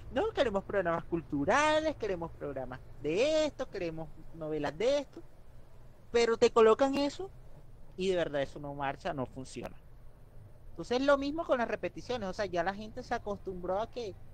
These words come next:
como le digo ahorita, que los canales si le transmiten, vea, si le transmiten diez mil veces Betty la Fea y diez mil veces Pasión de Gavilán y diez mil veces San Tropez, ya la gente se lo va a ver porque ya se han acostumbrado a que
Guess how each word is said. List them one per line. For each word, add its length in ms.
como 260
le 140
digo 160
ahorita, 360
que 100
los 160
canales 420
si 200
le 160
transmiten, 680
vea, 340
si 140
le 100
transmiten 400
diez 240
mil 280
veces 420
Betty 260
la 120
Fea 260
y 100
diez 300
mil 200
veces 300
Pasión 280
de 80
Gavilán 520
y 120
diez 140
mil 180
veces 280
San 180
Tropez, 360
ya 140
la 100
gente 240
se 140
lo 140
va 100
a 20
ver 220
porque 520
ya 120
se 100
han 60
acostumbrado 840
a 60
que 280